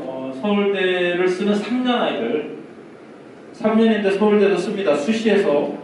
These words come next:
일반 학생들과 같이 지-, 전형 지원을 합니다. 그 친구들 같은 경우도 결국엔 얘예요. 학교 내신이 얼마나 되느냐, 이게 가장 중요한 부분이라서 이걸 제일 중요한 게 뭐죠?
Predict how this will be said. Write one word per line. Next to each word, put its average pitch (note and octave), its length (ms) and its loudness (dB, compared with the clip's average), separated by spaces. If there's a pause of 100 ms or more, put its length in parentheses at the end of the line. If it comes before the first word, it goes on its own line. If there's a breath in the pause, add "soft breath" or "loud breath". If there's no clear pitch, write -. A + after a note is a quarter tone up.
(280)
일반 F3 240 0
학생들과 D#3+ 540 0
같이 D#3+ 360 -6
지-, - 220 -12
전형 C#3 380 -6
지원을 C#3+ 340 -8
합니다. D3 320 -6
그 - 100 -10
친구들 F3 360 -10
같은 C4 320 -2
경우도 G3 520 -6 (220 loud breath)
결국엔 D3 580 0
얘예요. G2 280 -8 (1120)
학교 - 260 -12
내신이 C3+ 260 -10
얼마나 B2 380 -6
되느냐, A#2 300 -10
이게 C#3+ 420 -6 (320)
가장 C#3+ 260 -2
중요한 B2+ 360 -6
부분이라서 A#2+ 760 -8 (560)
이걸 C#3+ 640 -4 (800)
제일 - 240 4
중요한 - 320 0
게 - 80 -4
뭐죠? - 200 -8